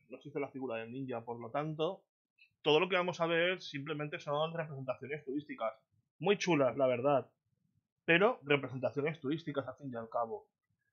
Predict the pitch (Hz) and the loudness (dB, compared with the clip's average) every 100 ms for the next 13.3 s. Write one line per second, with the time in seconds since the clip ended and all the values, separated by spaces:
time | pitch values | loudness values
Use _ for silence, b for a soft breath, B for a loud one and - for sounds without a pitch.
0 | _ _ _ _ _ _ - 135 135 147 | _ _ _ _ _ _ 0 4 6 8
1 | 170 196 196 202 202 196 226 - 233 214 | 8 8 8 6 6 4 2 -4 -12 -14
2 | - - - 139 131 123 139 117 160 170 | -14 -12 0 2 2 4 2 6 10 10
3 | 139 127 120 120 120 123 117 117 117 131 | 12 10 10 8 4 2 2 2 4 6
4 | 160 156 147 160 160 175 - - _ _ | 6 6 4 4 4 4 2 -6 _ _
5 | 143 151 143 - _ _ _ _ 151 202 | 6 8 6 -4 _ _ _ _ 6 8
6 | 208 160 139 160 208 170 139 156 170 160 | 6 6 4 4 4 4 4 2 0 4
7 | 151 143 135 160 185 - - _ _ _ | 4 4 6 6 6 4 -10 _ _ _
8 | _ _ - 127 151 175 180 143 - 165 | _ _ -2 6 6 8 8 8 8 10
9 | 160 185 170 139 123 123 123 147 160 160 | 12 10 8 6 6 4 4 2 6 8
10 | 147 120 117 113 135 139 151 143 147 135 | 8 4 0 0 0 -2 2 2 2 -6
11 | 160 - _ _ _ _ _ _ _ 147 | -10 -16 _ _ _ _ _ _ _ 2
12 | 131 131 139 120 117 139 143 151 151 147 | 6 8 8 6 6 6 8 8 8 6
13 | 160 170 | 2 -2